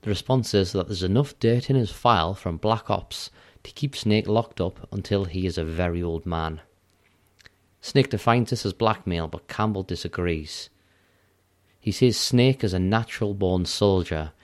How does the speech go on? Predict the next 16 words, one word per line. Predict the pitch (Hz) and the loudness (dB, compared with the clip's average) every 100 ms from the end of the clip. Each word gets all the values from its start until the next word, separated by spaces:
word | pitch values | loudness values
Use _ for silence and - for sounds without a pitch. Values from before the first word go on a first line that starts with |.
| - _ - | -20 _ -2
and | 101 | 0
he | 92 | 0
would | 90 87 | 0 -2
accept | - 110 - | -2 -4 -2
the | 107 | -4
assignment | - - 95 92 90 - | -2 0 2 0 -2 -2
anyway, | 95 85 82 78 76 - _ _ _ - | 0 0 -4 -4 -6 -12 _ _ _ -4
as | 98 | -2
he's | 95 85 | 0 0
not | 104 | -2
the | - | -2
type | - - 92 92 | -10 -4 -4 -4
to | - 92 85 | -6 -6 -6
grow | - 90 95 90 92 | -6 0 0 0 -2
old | 98 87 85 - | -6 -4 -6 -4
gracefully. | 85 87 - - 78 78 | -2 -2 -4 -8 -8 -10